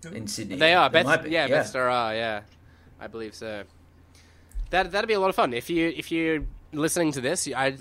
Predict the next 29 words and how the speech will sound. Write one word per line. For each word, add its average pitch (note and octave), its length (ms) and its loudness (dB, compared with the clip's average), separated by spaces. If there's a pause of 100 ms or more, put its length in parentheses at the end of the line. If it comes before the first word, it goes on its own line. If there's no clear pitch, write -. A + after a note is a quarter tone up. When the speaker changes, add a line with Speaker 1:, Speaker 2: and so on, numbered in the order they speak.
Speaker 3:
highly C#3+ 180 2
recommend C#3 340 0
going. B2 300 0
It's G#2 180 -8
always C3+ 300 -4
good B2+ 200 -4
to - 40 -10
sort C3 160 -4
of, A2+ 300 -4
I, B3 400 2
it's C4+ 100 -6
the D4+ 80 -4
same F#4+ 180 -2
whenever A#3 240 4
I E3+ 60 6
go D#3 140 0
to C#3 80 4
any C#3 180 0
convention. C3 420 -2
Like, B2 140 -2
being F#3 200 0
in G#3+ 40 2
the G3+ 60 2
same E3+ 260 2
room D3 220 4
with, C#3 80 2
like, B2+ 180 2
people C#3 220 -2
with C3 100 -4